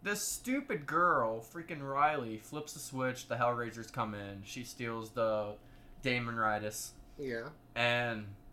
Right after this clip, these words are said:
Speaker 1: Hellraiser and Voight are having a talk. Downstairs, Colin's getting just piano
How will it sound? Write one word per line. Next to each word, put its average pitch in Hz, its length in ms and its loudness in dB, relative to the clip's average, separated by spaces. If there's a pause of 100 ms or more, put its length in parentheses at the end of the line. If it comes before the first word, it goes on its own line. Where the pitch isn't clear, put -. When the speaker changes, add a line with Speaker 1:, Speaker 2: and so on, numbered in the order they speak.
(760)
Speaker 1:
Hellraiser 156 580 6
and 123 100 0
Voight 127 220 0
are 120 60 2
having 113 200 0
a 107 40 -8
talk. 107 600 0 (440)
Downstairs, 180 520 6
Colin's 156 500 6
getting 117 340 -2
just 107 340 -4
piano 110 400 -4